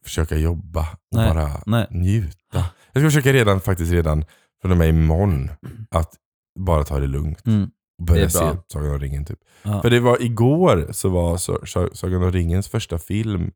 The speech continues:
Speaker 1: har tjugo års
Speaker 2: Ja, det är helt galet. Och de är så bra.
Speaker 1: Ja, de är, de
Speaker 2: Ja.
Speaker 1: är fortfarande bra.
Speaker 2: Vi har ju köpt en så här fyra K,
Speaker 1: Ja, såklart
Speaker 2: köpt
Speaker 1: ni har.
Speaker 2: fyra K-T V och köpt fyra K Blu-ray-spelare.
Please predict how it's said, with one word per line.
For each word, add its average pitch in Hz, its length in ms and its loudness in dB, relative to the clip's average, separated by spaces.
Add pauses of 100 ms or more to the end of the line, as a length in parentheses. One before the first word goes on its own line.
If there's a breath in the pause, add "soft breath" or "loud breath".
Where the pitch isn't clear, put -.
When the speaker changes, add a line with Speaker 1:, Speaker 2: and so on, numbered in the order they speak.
(180)
Speaker 1:
har 82 300 -6
tjugo 82 320 -6
års - 340 -14 (200)
Speaker 2:
Ja, 104 120 -6
det 98 60 -2
är 90 40 -2
helt 95 240 -6
galet. 101 520 -6
Och - 80 -10
de 101 140 0
är 95 40 0
så 95 400 -4
bra. 98 460 -8
Speaker 1:
Ja, - 80 -2
de 87 200 0 (180)
är, 143 100 2
de 226 120 -8 (280)
Speaker 2:
Ja. 101 280 -2
Speaker 1:
är 185 180 0
fortfarande - 380 -6
bra. 143 220 -4
Speaker 2:
Vi 107 100 0
har 104 60 2
ju 107 60 2
köpt - 300 -4
en 92 120 -2
så 90 120 -6
här 87 80 -2
fyra 95 400 -2
K, 101 380 -4 (220)
Speaker 1:
Ja, 90 100 -12
såklart 78 160 -6
Speaker 2:
köpt 76 220 -2
Speaker 1:
ni 73 60 -6
har. 73 80 0
Speaker 2:
fyra 78 140 0
K-T 87 360 -4
V 80 120 -4
och 92 200 -6
köpt - 260 -10
fyra 92 240 -4
K 80 260 -6
Blu-ray-spelare. 80 840 -4